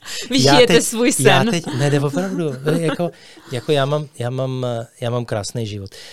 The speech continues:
Speaker 2: Ehm, eh, všechny sny se postupně plní. Já,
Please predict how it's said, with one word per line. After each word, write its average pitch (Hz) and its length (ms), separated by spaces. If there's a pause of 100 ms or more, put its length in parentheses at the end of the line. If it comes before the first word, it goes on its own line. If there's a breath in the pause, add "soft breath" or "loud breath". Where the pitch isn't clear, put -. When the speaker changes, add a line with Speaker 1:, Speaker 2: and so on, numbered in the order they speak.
(300 loud breath)
Speaker 2:
Ehm, 117 840
eh, - 1500
všechny 185 400
sny 165 240
se 175 160
postupně 170 460
plní. 120 340
Já, 120 160